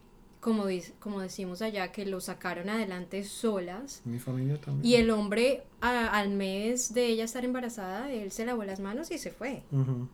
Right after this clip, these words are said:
Speaker 1: Y nunca hubo contacto con sus hijos, una llamada. O sea, eso es, eso es un tema que todavía,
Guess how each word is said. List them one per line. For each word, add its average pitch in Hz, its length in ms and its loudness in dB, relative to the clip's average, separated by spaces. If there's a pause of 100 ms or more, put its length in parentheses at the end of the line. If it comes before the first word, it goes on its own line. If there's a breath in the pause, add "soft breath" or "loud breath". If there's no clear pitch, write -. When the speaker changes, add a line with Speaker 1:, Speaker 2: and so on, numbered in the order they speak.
Speaker 1:
Y 220 160 4
nunca 208 720 2
hubo 220 1120 0
contacto 202 760 -4
con 226 140 0
sus 196 260 -8
hijos, 214 800 0
una 180 160 -4
llamada. 208 920 -2 (1000 loud breath)
O 220 60 -2
sea, 214 180 4
eso 208 160 0
es, 214 140 -4
eso 233 180 0
es 240 100 -4
un 269 140 0
tema 277 320 0
que 330 200 0
todavía, 202 960 -2